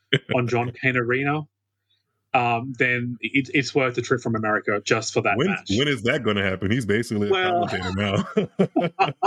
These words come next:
Speaker 1: <laughs>
Speaker 2: <laughs> look, I, I, I'm an optimist. I, I, I'm sure he's gonna come back sometime in the next ten years.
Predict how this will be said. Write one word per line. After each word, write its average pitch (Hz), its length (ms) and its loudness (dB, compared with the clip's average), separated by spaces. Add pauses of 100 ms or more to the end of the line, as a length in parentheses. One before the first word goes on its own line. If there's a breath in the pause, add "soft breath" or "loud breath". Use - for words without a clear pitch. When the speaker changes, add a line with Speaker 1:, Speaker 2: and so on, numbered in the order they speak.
(220)
Speaker 1:
<laughs> 392 120 0
Speaker 2:
<laughs> - 1000 -6
look, 135 320 2
I, 143 80 -2
I, 147 800 0
I'm 185 80 -2
an 180 100 0
optimist. 135 380 0
I, 139 340 0
I, 143 80 2
I'm 139 80 -2
sure 156 240 0
he's 156 100 -2
gonna 143 200 2
come 127 160 0
back 123 220 0 (640)
sometime 143 580 0
in 139 60 0
the 143 60 0
next 139 240 0
ten 143 180 2
years. 175 500 -2